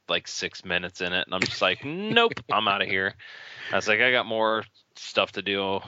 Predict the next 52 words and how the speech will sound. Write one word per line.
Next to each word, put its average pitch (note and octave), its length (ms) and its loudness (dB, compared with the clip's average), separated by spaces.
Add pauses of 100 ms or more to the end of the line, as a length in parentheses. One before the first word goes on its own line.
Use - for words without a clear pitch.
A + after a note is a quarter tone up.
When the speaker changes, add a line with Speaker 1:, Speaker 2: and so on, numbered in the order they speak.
(140)
Speaker 1:
you F#2+ 120 -6
know, F#2+ 260 -2 (120)
with G2+ 160 -6
my F#2+ 100 0
time F#2+ 320 -2
than G2 160 -10
this." F#2+ 340 -12
But - 220 -14
Speaker 2:
That's, - 260 -6
that's B2+ 240 -2 (140)
so B2+ 100 4
funny A2+ 280 2
that G#2 160 2
you G2+ 120 -4
say G2 220 -2
that, F#2+ 240 -6
'cause G2 140 -4
that's - 480 -2 (100)
pretty A2 160 4
much G#2 220 0
what G2+ 80 2
happened G#2 260 2
with G#2 160 -2
me G#2 120 0
in G2+ 60 -2
the G#2 80 -4
P G#2+ 200 -2
C G2+ 220 -2
version. G#2 420 -4 (420)
Speaker 1:
Yeah. - 240 -8 (300)
Speaker 2:
You G2 100 -6
know, F#2+ 200 -8 (280)
looking - 200 -2
Speaker 1:
But F#2+ 40 -2
Speaker 2:
at F#2+ 80 -6
it - 60 -12
like, F#2+ 160 -14
"Huh?" D#3+ 180 -2 (640)
Speaker 1:
Yep. B2+ 200 4 (400)
So - 160 0
really, D#3+ 360 4
I B2 80 4
just G#2 220 -8
played F#2 160 -2
Mass F2+ 200 -6
Effect - 200 -10
three. F#2 180 -8 (680)
So F#2 340 -10 (140)
what A#2+ 100 0
you B2 80 4
got, G#2 160 2
Rob? F#2+ 180 -2